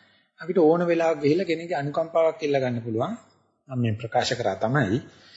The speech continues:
ඒ ප්‍රකාශ කරේදී මගේ නොදැනුවත්කම නිසා. නමුත් ලෝකේ කියන්නේ මෙහෙම ශීඝ්‍රයෙන් වෙනස් වෙන එක. විශේෂයෙන්ම චෛසික ධර්ම ගත්තාම මොනම විදියකින්වත් වග වෙන්න නරකයි. ඒකෙන් කියන්නේ අපි චපල වෙන්න හදනවා, ඕන දෙයක් වෙච්චවයි කියලා.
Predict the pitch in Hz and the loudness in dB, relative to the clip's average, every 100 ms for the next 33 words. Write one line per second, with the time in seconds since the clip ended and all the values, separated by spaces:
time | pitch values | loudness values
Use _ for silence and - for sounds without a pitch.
0 | - 143 135 139 143 143 135 139 156 151 | -4 -2 0 0 0 0 0 -2 -2 -4
1 | 139 135 127 117 143 139 - 139 139 190 | -2 -2 0 -2 -2 -4 -8 -12 -8 -6
2 | 190 170 - 139 156 - 196 190 160 160 | -6 -6 0 4 4 4 0 2 0 0
3 | 156 147 170 254 - - - _ _ - | 2 2 2 0 -6 -20 -20 _ _ -4
4 | - 147 143 147 160 151 113 - 95 87 | 2 2 4 2 2 0 -4 -4 -6 -8
5 | 87 - _ _ _ 131 120 156 165 202 | -12 -16 _ _ _ -4 2 4 4 4
6 | 208 202 175 160 170 160 151 160 147 143 | 4 4 4 2 0 2 2 2 0 0
7 | 147 156 208 254 - _ _ - - _ | -2 0 0 -2 -10 _ _ -20 -20 _
8 | 131 127 151 185 165 139 156 156 170 180 | -6 -2 -2 -2 -2 -2 -2 -4 -6 -8
9 | 180 147 143 151 147 139 139 139 185 165 | -6 -2 0 0 0 -2 -4 -2 -4 -2
10 | 175 - 190 160 165 202 170 160 - 139 | -4 0 0 0 -2 -2 -4 -6 -6 -4
11 | 165 156 147 139 127 120 127 160 151 147 | -2 0 -2 -4 -4 -6 -8 -2 2 2
12 | 156 156 156 151 160 160 160 170 165 151 | 2 -2 -4 -8 -4 -4 -2 -2 0 -2